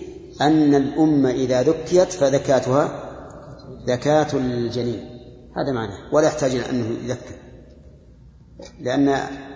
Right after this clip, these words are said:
الروح تخرج مع روح، مع، مع روح الأم أو ت-، تبقى قليلاً. فالمهم أنه لا بد من جمع النصوص، والثاني فهم المراد، ثم عاد الفهم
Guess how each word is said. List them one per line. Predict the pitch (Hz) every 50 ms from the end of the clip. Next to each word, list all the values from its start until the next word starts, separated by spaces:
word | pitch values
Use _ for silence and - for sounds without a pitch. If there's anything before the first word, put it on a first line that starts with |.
| - - -
الروح | 143 123 135 165 185 175 180
تخرج | - - 175 156 - 170 143 151
مع | 143 135
روح، | 147 143 123 - - -
مع، | 143 143 139 139
مع | 143 135 135 127
روح | 117 -
الأم | 127 135 151 180 185 185
أو | 180 208
ت-، | - -
تبقى | 156 139 156 - 151 139 - - 131 127
قليلاً. | - 127 135 127 120 107 107 123 - - - - - - - - - - - - - - - -
فالمهم | - 139 160 165 170 175
أنه | 170 170 156 151
لا | 151 165 160 160
بد | 147 165 160 - 131
من | 147 151 147 135
جمع | 135 151 156 156 139
النصوص، | 143 143 143 139 143 143 147 151 156 165 165 165 160 - - - - - - - - - - -
والثاني | 120 - - - 151 151 151 156 170 - - - - - - - - - - 127 139 156 - - - - - - - - - -
فهم | - 151 139 143 143 143
المراد، | 139 135 127 127 131 127 123 120 117 120 117 - - - - - - - - -
ثم | - 170 165 160 143 -
عاد | 180 170 135 127 123 - - - -
الفهم | 131 120 120 - 156 139 127 123 107 98